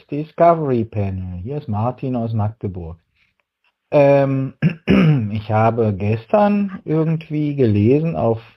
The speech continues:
trackcore punkt com oder so, dass in Europa die dritte Staffel Strange New Worlds erst am vierten August rauskommt.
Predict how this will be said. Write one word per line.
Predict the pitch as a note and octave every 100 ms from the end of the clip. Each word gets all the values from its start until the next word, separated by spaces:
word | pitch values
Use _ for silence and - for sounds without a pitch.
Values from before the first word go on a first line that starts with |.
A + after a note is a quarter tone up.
| _ -
trackcore | - A#2 - E3 D#3 D3+ D3 C#3+ C#3+ - _ _ _ _ _
punkt | - C#3+ C3+ -
com | C#3 C#3 D#3 D3+
oder | - B2+ C3
so, | A#2+ B2+ C#3+ D#3 - _ _ _ _ _ _ _ _ _
dass | - G#2 G#2+ -
in | A2 G2+ F2+
Europa | F2+ F2+ E2+ C#2+ G#2 C3 E3+ F3 F3 F3+ E3 D#3+ _ _ _ _ _ _ _ _ _ -
die | B2
dritte | C3 B2+ C3+
Staffel | - C3 B2 B2
Strange | - A#2 A#2 A#2+
New | C#3 B2+
Worlds | A#2 A#2+ C#3 C#3+
erst | - A#2 A#2+ A#2 _ -
am | A2+ A2+ G#2+ G#2+
vierten | - A#2 B2+ B2 A#2+ A2+ G#2+ A2 _ _ _ _
August | G#2 G#2+ G#2 G3+ - -
rauskommt. | G2 G2+ G2+ - F#2+ F#2 G2